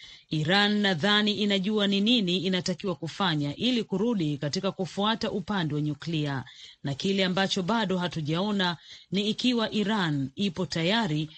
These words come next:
kufanya uamuzi wa kufanya kile inachopaswa kufanya," Blinken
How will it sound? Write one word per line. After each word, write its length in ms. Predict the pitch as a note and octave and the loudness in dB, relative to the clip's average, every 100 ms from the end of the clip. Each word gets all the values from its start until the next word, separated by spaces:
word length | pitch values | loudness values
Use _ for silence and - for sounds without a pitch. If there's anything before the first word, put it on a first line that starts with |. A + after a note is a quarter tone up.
| - _ | -20 _
kufanya 460 | D3 - F#3+ G3+ | -4 0 2 2
uamuzi 520 | G3 G3 A3 C4+ D#3+ F#3 | 2 2 2 2 0 -2
wa 60 | |
kufanya 380 | - E3+ G#3 F#3+ | -4 -4 -2 -2
kile 380 | - C#4 G#3 E3 | 0 0 2 0
inachopaswa 800 | E3+ G3 - F#3+ G#3 F#3+ - E3 | 0 -2 -2 -4 -2 -2 -2 -4
kufanya," 640 | F3 - E3 D3 C#3 C3+ - - - - | -6 -4 -2 0 -2 -4 -10 -20 -20 -6
Blinken 640 | D3 G3+ C4 - E3 F#3 | 0 2 2 2 0 0